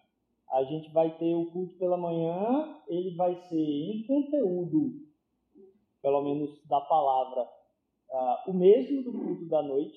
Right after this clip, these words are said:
Isso porque, como já foi falado, tem algumas pessoas que têm a dificuldade de tá vindo nesse horário. Então, algumas pessoas deixaram de estar presentes, ah, conosco justamente por uma dificuldade de trabalho e tal. É,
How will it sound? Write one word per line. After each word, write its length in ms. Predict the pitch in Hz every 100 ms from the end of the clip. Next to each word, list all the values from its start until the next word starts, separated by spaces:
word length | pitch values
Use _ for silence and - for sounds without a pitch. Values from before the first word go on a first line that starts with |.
| - -
Isso 320 | 208 214 -
porque, 760 | 208 - 185 180 202 214 - -
como 180 | 156 151
já 120 | 151
foi 120 | 156
falado, 500 | 156 160 147 156 165 - - _ _ _ -
tem 100 | 156
algumas 240 | 156 175
pessoas 380 | - 180 185 185 -
que 40 | -
têm 320 | 185 196 190
a 80 | 180
dificuldade 1040 | 180 - 247 262 220 170 196 247 180 170
de 140 | 185
tá 500 | 175 170 180 185 - 156
vindo 200 | 185 185
nesse 280 | 185 185
horário. 460 | 220 185 160 160 139
Então, 140 | 131 139
algumas 240 | 147 165
pessoas 320 | 175 - 165 160
deixaram 560 | 190 196 180 185 208
de 80 | 196
estar 160 | - 165
presentes, 640 | 165 156 143 139 - _ _ _ _ -
ah, 280 | 139 156 -
conosco 500 | 156 151 165 - 175
justamente 600 | 190 196 185 175 190 -
por 120 | 202
uma 140 | 202 202
dificuldade 560 | 202 202 180 165 170
de 60 | -
trabalho 580 | 208 214 139 151 151 -
e 40 |
tal. 160 | 101 - - _ _ _ _ _
É, 640 | 147 147 143 135 127 123